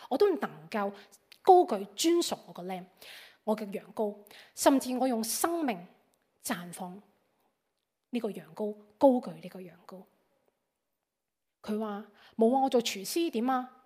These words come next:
我咪當自己係牧者咯。」我就係嗰個餐廳嘅牧者，我就係點樣服侍人哋嘅時候，人哋叫我，我，我係點樣嘅時候，我咪一個點樣嘅牧者咯。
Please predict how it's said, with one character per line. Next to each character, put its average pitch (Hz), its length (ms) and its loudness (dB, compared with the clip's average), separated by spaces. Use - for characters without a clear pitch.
我 185 80 -12
咪 190 120 -8
當 214 180 2
自 226 100 -2
己 285 60 6
係 302 60 8
牧 254 100 6
者 220 120 -6
咯。」 339 140 6
我 262 140 4
就 277 80 2
係 226 140 2
嗰 302 100 8
個 349 60 6
餐 359 240 4
廳 359 100 4
嘅 320 100 2
牧 240 120 0
者， - 160 -10
我 254 160 8
就 311 80 6
係 262 60 6
點 294 100 0
樣 381 120 6
服 - 100 -8
侍 - 180 -4
人 175 160 -8
哋 196 160 -6
嘅 220 80 -4
時 - 80 -8
候， 202 120 -8
人 240 180 8
哋 269 160 6
叫 330 160 6
我， 330 160 4
我， 311 280 6
我 285 80 6
係 277 180 0
點 269 100 0
樣 339 100 4
嘅 302 80 2
時 247 80 0
候， 185 60 -2
我 226 160 2
咪 240 180 4
一 302 40 4
個 285 100 2
點 233 140 0
樣 247 60 0
嘅 233 40 2
牧 220 80 -6
者 190 220 -10
咯。 247 100 -6